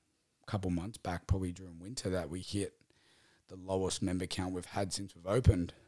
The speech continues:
And it was, um, something that I knew we had to sort of find out what the number was, but we've just, I don't know, since we've opened, we've just sort of allowed it to just play out, and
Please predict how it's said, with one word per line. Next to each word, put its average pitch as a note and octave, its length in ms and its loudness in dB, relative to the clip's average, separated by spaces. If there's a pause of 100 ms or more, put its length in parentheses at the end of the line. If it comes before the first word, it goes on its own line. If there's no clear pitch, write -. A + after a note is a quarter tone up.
(160)
And G2 400 -12 (920)
it G#2+ 160 -2
was, G2 260 -6
um, F#2 440 0 (1400)
something A2 440 0
that G2 140 4
I G2 120 4
knew G2 720 0 (1400)
we A2+ 180 0
had F#2+ 200 -2
to F#2+ 80 -2
sort F#2+ 240 0
of F2+ 280 -2 (760)
find G2+ 340 -2
out F#2 160 -2
what F#2+ 140 -6
the F2+ 60 -16
number F#2+ 260 0
was, C3+ 300 0
but F#2+ 240 0
we've A2 200 -6
just, G#2+ 280 0
I G2+ 100 0
don't G2 120 0
know, F#2 120 -2
since G2+ 260 2
we've F2+ 140 0
opened, F2+ 360 2
we've F2 180 -8
just - 180 -2
sort F2+ 160 2
of E2 100 2
allowed E2+ 340 -4
it D#2 80 -10
to E2+ 80 -4
just E2 240 -6
play E2 340 -4
out, E2 200 -6 (420)
and F2+ 380 0